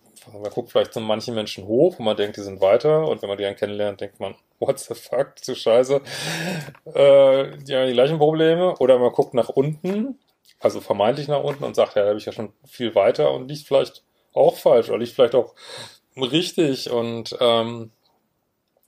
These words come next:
und genau, das ist der letzte Punkt, den ich noch sagen würde dazu. Es ist ja auch egal, also jeder von uns ist gleich viel wert oder wer, also jeder von uns ist gut genug,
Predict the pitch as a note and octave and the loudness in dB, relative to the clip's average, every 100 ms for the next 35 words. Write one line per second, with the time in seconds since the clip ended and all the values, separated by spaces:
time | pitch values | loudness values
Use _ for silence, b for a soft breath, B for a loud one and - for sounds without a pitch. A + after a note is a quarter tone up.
0 | - _ B2 A2+ A#2 A#2 A2+ A2+ A2+ B2+ | -20 _ -2 -2 0 2 2 2 0 0
1 | - B2 A#2 A#2 B2+ A#2 A#2+ A#2 A#2 A#2 | -4 -4 -4 -8 -6 -6 -4 -4 -6 -8
2 | A#2 A#2 A2+ - A#2+ A#2 b b b b | -6 -4 -6 -6 -10 -10 b b b b
3 | b b A#2+ A#2 C#3 B2 C3+ B2+ C3 A#2 | b b -10 -8 -10 -4 -2 -2 -4 0
4 | A#2+ D#3+ G3+ D#3+ A2 B2 A#2+ B2 B2 A2+ | 0 2 2 2 -2 -6 -10 -12 -10 -2
5 | D3 D#3 B2+ A2+ C3 - - G2 A2 B2+ | 0 0 -4 -8 -10 -16 -10 -4 -4 -6
6 | - - A#2+ A2 G2+ F#2+ - _ - G#2+ | -14 -4 0 2 0 -4 -8 _ -18 -4
7 | G#2 C#3 F3+ F3+ - - - G2 F2+ F#2 | 0 2 0 -6 -16 -14 -6 -4 -4 -6
8 | G#2+ G#2 G2 G2 A2+ A#2 C3+ D3 A#2+ A2+ | -8 -8 -10 -10 -16 -4 -2 -2 -4 -8
9 | A2 - C#3+ - A2+ C3+ G#3 - | -14 -12 -10 -8 -6 -2 -4 -6